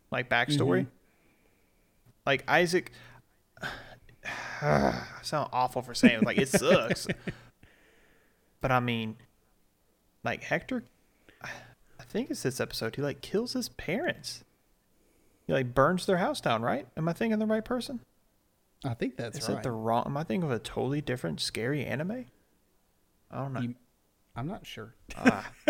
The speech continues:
Speaker 2: <laughs> That's not in my notes. I feel like I would have written that
Speaker 1: Uh,
Speaker 2: down.
Speaker 1: that's what I would have thought too, but
Speaker 2: <laughs>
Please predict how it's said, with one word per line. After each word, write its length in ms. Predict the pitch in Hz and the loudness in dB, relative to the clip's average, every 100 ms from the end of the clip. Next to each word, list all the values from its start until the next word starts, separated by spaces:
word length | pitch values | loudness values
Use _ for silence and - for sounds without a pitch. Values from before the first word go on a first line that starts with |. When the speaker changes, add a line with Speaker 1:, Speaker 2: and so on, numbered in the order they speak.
| 294 | 6
Speaker 2:
<laughs> 320 | - - 185 | 2 -8 2
That's 320 | 135 190 233 311 | 10 10 10 8
not 160 | 285 | 10
in 100 | 285 | 12
my 140 | 226 190 | 12 12
notes. 360 | 170 190 190 | 12 12 10
I 120 | 165 | 4
feel 180 | 139 170 | 6 8
like 160 | 156 151 | 8 8
I 60 | |
would 180 | 147 143 | 6 6
have 80 | 135 | 4
written 200 | 127 117 | 0 -2
that 180 | 117 110 | -4 0
Speaker 1:
Uh, 160 | 123 123 | 0 0
Speaker 2:
down. 80 | |
Speaker 1:
that's 240 | 131 180 - | 2 4 6
what 140 | 190 | 6
I 80 | 131 | 4
would 160 | 120 110 | 4 0
have 80 | |
thought 240 | 143 120 - | 0 0 -2
too, 180 | 131 113 - | -6 -8 -2
but 180 | 101 - - _ - - - | -2 -2 -10 _ -20 -20 -20
Speaker 2:
<laughs> 0 | - | -2